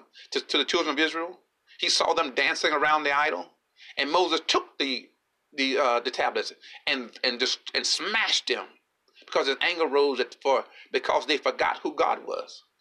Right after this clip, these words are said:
And just that forty days that Moses was gone. So Moses went back up the mountain for another forty days, and this time God led him right out the commandments. So those,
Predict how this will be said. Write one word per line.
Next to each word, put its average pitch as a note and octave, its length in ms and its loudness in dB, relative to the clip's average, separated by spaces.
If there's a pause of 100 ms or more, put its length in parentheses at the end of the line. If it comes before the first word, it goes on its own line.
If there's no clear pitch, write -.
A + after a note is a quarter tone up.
(220)
And C3+ 120 -4
just D3 220 0
that - 160 -2 (220)
forty E3+ 260 2
days D3+ 320 0
that A#2+ 140 -2
Moses B2+ 260 -6
was A#2 160 -16
gone. G#2+ 240 -10 (640)
So D3 140 0
Moses C3+ 300 2
went B2+ 220 -2
back A3+ 240 2
up - 180 0
the A2 100 0
mountain A#2+ 320 -2
for D3 180 2
another A3 480 0
forty A#2 260 2
days, F#2 380 -4 (300)
and C3 120 -2
this G3+ 160 2
time D#3+ 300 0
God E3 260 2
led G3+ 220 2
him D#4 420 0
right B2 260 2
out F2 220 0
the - 60 -18
commandments. - 560 -10 (720)
So D#3 160 0
those, G3+ 340 2